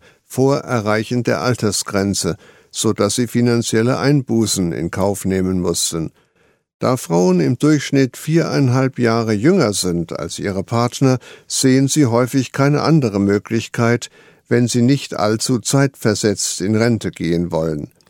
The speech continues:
Nur siebenundzwanzig Prozent der Ruheständler sind gemeinsam ausgestiegen. Dabei wäre dies ein Herzenswunsch für viele. Zitat:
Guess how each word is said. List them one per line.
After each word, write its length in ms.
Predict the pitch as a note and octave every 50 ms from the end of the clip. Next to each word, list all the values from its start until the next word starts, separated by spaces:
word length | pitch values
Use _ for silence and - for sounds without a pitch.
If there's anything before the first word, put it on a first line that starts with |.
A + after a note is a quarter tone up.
| _ _ _ _
Nur 160 | - C3+ D3+ D3+
siebenundzwanzig 840 | - A3 G3+ G3 F#3+ F3 E3+ - - D#3+ D#3 D#3 - - C3 -
Prozent 540 | - B2 A2+ - - D3+ C#3+ C3 - - -
der 120 | G#2+ F#2+ F2+
Ruheständler 760 | - A2+ A#2 A2+ G#2+ G2+ - - G#2 G#2 G#2 - - G2+ F#2+
sind 380 | - A2+ A2 A2 G#2+ - -
gemeinsam 760 | - A2+ G#2 G#2 A2 A#2+ B2+ B2+ A#2 - - F2+ E2 E2 E2+ -
ausgestiegen. 1000 | - F#2 F#2+ F#2 - - - E2+ - - - D#2+ D#2 D2+ - - D2 C#2+ - _ - _ _ _ _ _ _ _ _ -
Dabei 300 | - A2+ A#2+ D3+ D3 C#3+
wäre 240 | D#3 D#3+ D3 D3
dies 360 | C3 - C3 C#3 D#3+ D#3 - C3
ein 160 | A2+ A2+ A#2+
Herzenswunsch 1000 | G2 G#2+ D3+ F3 E3 - - E3+ D#3 C#3+ - - A#2 A#2 A#2 A#2+ A#2+ - - -
für 180 | - A#2+ A#2+
viele. 500 | - - C3+ C3+ C3 B2 G#2 E2+ - - _ _ _ _ _ _ _ _ _ _ _ _
Zitat: 580 | - - - - - - F2+ E2 F#2+ G2+ -